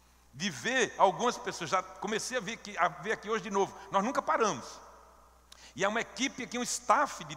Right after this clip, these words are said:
treze pessoas, mais ou menos isso.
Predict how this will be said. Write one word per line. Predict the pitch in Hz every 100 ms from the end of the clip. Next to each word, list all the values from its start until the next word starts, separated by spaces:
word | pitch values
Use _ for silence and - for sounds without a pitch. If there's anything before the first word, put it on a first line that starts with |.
| 120
treze | - 214 254 180
pessoas, | - 185 - 220 196 - - - 151
mais | 180 180
ou | 196
menos | 214 214 127
isso. | 175 220 -